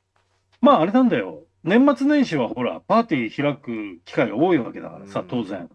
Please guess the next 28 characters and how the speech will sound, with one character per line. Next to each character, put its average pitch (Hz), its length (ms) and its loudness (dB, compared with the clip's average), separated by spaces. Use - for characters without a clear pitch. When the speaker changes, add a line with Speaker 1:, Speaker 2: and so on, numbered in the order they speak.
Speaker 2:
ま 87 100 -14
あ、 - 20 -16
そ 95 120 -20
う 73 160 -20
ね。 101 80 -16
Speaker 1:
う 127 340 -2
ん。 - 20 -6
だ 190 100 0
か 190 100 2
ら 151 120 4
ま 156 200 2
あ、 143 40 0
一 143 300 -4
応、 175 500 -2
あ 143 60 -2
ら 170 120 -2
ゆ 196 120 -6
る 185 140 -4
パ 147 260 -2
ー 139 60 -8
テ 127 100 -10
ィ 117 60 -6
ー 113 40 -12
を - 40 -16
と 143 100 -12
に 131 120 -8
か 120 80 -12
く 101 220 -14